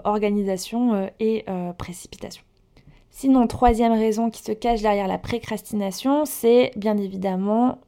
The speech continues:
le stress. J'ai remarqué chez moi que j'ai tendance à précrastiner, particulièrement dans les, euh, périodes où, bah, je, je, je, j'atteins pas les objectifs que je m'étais fixés,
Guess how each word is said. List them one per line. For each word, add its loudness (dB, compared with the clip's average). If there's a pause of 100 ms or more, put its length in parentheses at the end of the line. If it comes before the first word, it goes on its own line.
le -4
stress. -12 (420)
J'ai -2
remarqué 0
chez -2
moi 4
que -2
j'ai -2
tendance -2
à 0
précrastiner, -2 (100)
particulièrement 4
dans -2
les, -2
euh, -8
périodes -2 (180)
où, 2 (440)
bah, 2
je, -4
je, -6
je, -14 (140)
j'atteins -12
pas -2
les -4
objectifs -10
que -6
je -10
m'étais -10
fixés, -2